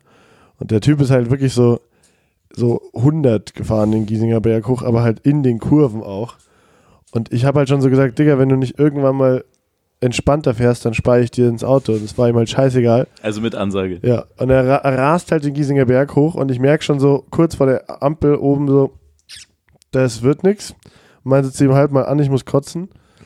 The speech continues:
Speaker 1: Und er fährt halt bis zur Ampel vor und hält dann an und ich mach halt wirklich so Tür auf, raus, Tür wieder zu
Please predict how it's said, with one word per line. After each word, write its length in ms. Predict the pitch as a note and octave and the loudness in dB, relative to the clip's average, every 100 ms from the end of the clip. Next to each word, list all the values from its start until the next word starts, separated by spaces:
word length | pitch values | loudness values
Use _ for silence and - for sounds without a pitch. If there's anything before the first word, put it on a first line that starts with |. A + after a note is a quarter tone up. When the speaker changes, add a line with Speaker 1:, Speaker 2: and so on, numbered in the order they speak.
| _ _ _ | _ _ _
Speaker 1:
Und 120 | C3+ | -4
er 280 | C#3 D3 - _ _ | 0 -2 -2 _ _
fährt 360 | - D3 D#3 | -6 0 2
halt 200 | D#3 C3+ | 2 2
bis 220 | - F#3 - | 0 -2 -2
zur 120 | - | 0
Ampel 320 | D3 E3+ D3 | 0 0 -2
vor 220 | B2+ C3+ C#3 | 0 0 0
und 80 | |
hält 220 | C3+ C#3+ C#3 | 0 0 -2
dann 100 | B2 | -2
an 180 | C#3+ | -4
und 120 | C3 C3 | -4 -4
ich 80 | |
mach 140 | C#3+ C#3 | -4 -4
halt 140 | C3+ | -2
wirklich 220 | E3 D#3 | -2 -2
so 180 | B2+ A#2+ - - _ - - - - - _ | -6 -8 -12 -20 _ -20 -20 -20 -20 -20 _
Tür 280 | - F#3+ A3+ | 0 2 4
auf, 360 | D#3 G3+ A#3+ - _ _ _ - _ - _ _ _ _ _ | 2 2 0 -10 _ _ _ -20 _ -20 _ _ _ _ _
raus, 640 | A#2+ B2+ D#3 G3+ A#3 - - _ _ _ | -4 0 2 2 0 -8 -20 _ _ _
Tür 260 | D#3+ F3+ E3 | 0 2 4
wieder 200 | E3 D3 | 0 0
zu 440 | - E3 F#3 A#3+ | -2 -2 -2 -4